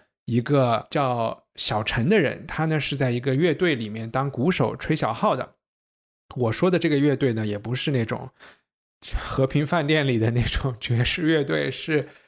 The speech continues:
仪仗队吧，就是那种给人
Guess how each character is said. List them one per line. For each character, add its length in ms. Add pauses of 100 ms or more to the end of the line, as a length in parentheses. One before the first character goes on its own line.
(240)
仪 200
仗 280
队 180
吧， 260
就 140
是 140
那 100
种 320 (180)
给 140
人 380